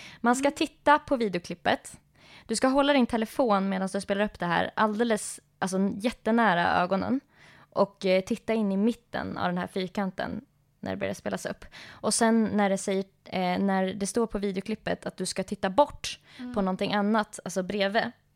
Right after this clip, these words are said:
Speaker 2: Mm.
Speaker 1: eh, så ska du göra det.
Speaker 2: Okej, jag kör nu då.
Speaker 1: När jag gjorde det här så bl-, kände jag mig nästan lite åksjuk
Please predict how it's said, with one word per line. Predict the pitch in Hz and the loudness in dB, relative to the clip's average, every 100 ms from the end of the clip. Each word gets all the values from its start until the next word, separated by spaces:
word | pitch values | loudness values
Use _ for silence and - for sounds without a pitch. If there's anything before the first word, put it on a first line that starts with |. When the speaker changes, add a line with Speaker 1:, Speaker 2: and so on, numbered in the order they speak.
| _ | _
Speaker 2:
Mm. | - 196 185 180 185 | -6 -4 -2 -2 -4
Speaker 1:
eh, | 196 | -6
så | 180 | -8
ska | - | -6
du | 190 | -4
göra | 180 180 | -2 -4
det. | - - _ _ _ _ _ _ _ | -8 -14 _ _ _ _ _ _ _
Speaker 2:
Okej, | 233 233 - | -20 -16 -16
jag | 226 | -16
kör | - 240 | -16 -16
nu | 262 269 | -16 -18
då. | 233 _ _ - | -20 _ _ 2
Speaker 1:
När | 226 | 4
jag | 240 | 6
gjorde | 220 190 | 4 0
det | 185 | 0
här | 185 | 0
så | - | -2
bl-, | 185 - | -6 -8
kände | - 214 190 | -4 0 0
jag | 180 | 0
mig | 180 | 0
nästan | 185 185 185 | -2 -4 -6
lite | 185 | -6
åksjuk | - 208 202 - - 262 175 - - | -6 -6 -6 -10 -2 0 0 -6 -10